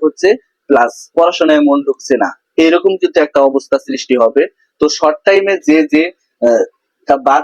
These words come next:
রাখছো প্লাস যেগুলা পড়া আছে, সব রিভিশন দিতে হবে, A to Z।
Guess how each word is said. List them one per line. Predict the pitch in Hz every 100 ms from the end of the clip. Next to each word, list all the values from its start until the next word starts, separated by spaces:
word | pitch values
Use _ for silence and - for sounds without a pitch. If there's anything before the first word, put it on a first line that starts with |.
| 160
রাখছো | 165 - 156
প্লাস | 151 147 131 139
যেগুলা | 151 147 143
পড়া | 170 156 127
আছে, | 135 _ _ _ -
সব | - 190 196
রিভিশন | 202 170 156 143
দিতে | 131 -
হবে, | 107 - -
A | 220
to | - 226 202
Z। | -